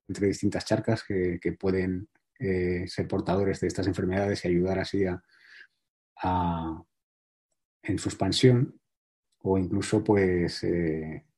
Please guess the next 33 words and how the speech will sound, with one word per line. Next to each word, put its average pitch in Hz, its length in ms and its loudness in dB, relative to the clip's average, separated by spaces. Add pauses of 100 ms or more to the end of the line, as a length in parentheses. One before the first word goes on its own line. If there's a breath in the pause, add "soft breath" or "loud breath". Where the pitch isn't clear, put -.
(120)
a 85 120 -6
la 90 160 -2
necesidad, 95 520 0
¿no? 98 280 0
de, 87 560 0 (380)
de, 80 720 -6 (880 soft breath)
pues, - 280 -4
eh, 82 500 0
cuidar 90 320 4
un 92 100 2
poco 104 260 4
el, 92 220 4
el 95 100 2
material 92 420 2
que 98 60 -2
usamos 101 320 2
en 101 80 2
el 92 100 0
campo 95 380 2
para, 87 580 0
para 82 220 -2
no 90 240 -2
contribuir 92 540 0
de, 92 440 -2 (140)
de - 100 0
manera 90 400 0
inintencionada 92 680 0
a - 40 2
esta 98 160 0
dispersión, 90 480 0
¿no? 92 120 -4
Pues, - 220 -14
eh, 85 340 -2